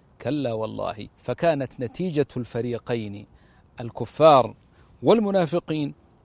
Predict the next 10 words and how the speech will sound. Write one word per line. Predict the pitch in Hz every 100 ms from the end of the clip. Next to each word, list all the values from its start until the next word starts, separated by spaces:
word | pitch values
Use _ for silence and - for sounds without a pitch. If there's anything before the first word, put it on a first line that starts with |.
| _ -
إلى | 131 120
جهنم | 113 104 123 117 113
والعياذ | 110 110 110 113 110
بالله. | 107 113 113 117 110 - _ -
قال | 143 165
الله | 127 120 113 120
تعالى: | 120 117 117 110 107 - _ _ -
"إن | 135 123
الله | 117 120 117 107
جامع | 110 180 233